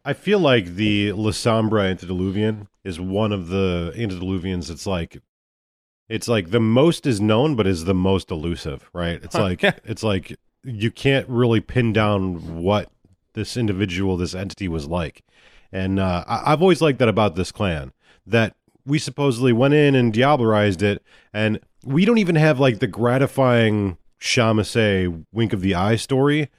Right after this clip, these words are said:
Speaker 2: Nope.
Speaker 1: It's just like, "Oh no, he's dead." "Okay, what happened?" "Yeah, we killed him."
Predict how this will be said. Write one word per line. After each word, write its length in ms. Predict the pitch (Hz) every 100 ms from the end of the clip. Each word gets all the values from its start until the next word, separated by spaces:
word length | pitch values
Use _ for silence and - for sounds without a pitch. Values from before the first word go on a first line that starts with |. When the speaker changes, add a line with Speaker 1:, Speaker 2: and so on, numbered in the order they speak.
| -
Speaker 2:
Nope. 200 | 143 - _ _
Speaker 1:
It's 180 | 127 -
just 260 | 147 131 135
like, 340 | 117 98 - _ _ _ _
"Oh 80 | 151
no, 100 | 185
he's 160 | 160 160
dead." 340 | 180 131 117 _ _ _ _ - - _ _ _ -
"Okay, 240 | 107 113
what 140 | 107 110
happened?" 340 | 131 101 82 -
"Yeah, 60 | 160
we 100 | 120
killed 220 | - 90
him." 120 | 73